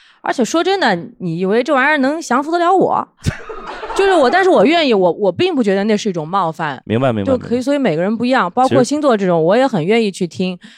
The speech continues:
Speaker 1: 就是想，你要明确自己，我，一，我是一心向善的，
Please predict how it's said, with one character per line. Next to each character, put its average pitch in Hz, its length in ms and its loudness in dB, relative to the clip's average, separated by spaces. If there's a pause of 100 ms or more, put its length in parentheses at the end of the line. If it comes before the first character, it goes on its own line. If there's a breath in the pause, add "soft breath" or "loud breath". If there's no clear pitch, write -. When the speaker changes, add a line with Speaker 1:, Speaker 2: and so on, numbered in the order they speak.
(120)
Speaker 1:
就 247 100 2
是 233 140 2
想， 175 340 -2
你 190 100 2
要 302 280 2
明 220 180 2
确 320 160 2
自 233 140 -8
己， 180 100 -2
我， 160 200 0
一， 285 180 -2
我 180 160 2
是 226 80 -6
一 247 100 -4
心 294 140 -6
向 254 220 -2
善 277 220 -4
的， 139 180 -10